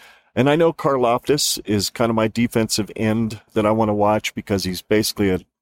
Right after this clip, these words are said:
he was an All-American, I believe, last year. Uh, was all over the field, um, last year. He's not had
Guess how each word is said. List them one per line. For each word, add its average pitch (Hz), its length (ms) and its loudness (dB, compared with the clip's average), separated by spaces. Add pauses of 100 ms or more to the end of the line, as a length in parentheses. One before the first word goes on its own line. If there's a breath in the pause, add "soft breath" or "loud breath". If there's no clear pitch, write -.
(220)
he - 120 -2
was 95 140 2
an 98 80 0
All-American, 101 560 0
I 87 60 -2
believe, 95 380 -4
last 87 400 -2
year. 62 260 -10 (680 soft breath)
Uh, 82 380 -2 (120)
was 101 180 -2
all 104 220 2
over 104 160 2
the 98 100 -4
field, 95 380 0 (1120)
um, 85 420 -8 (380)
last 101 380 -2
year. 101 120 -2
He's 113 260 -4
not 131 240 2
had 123 280 2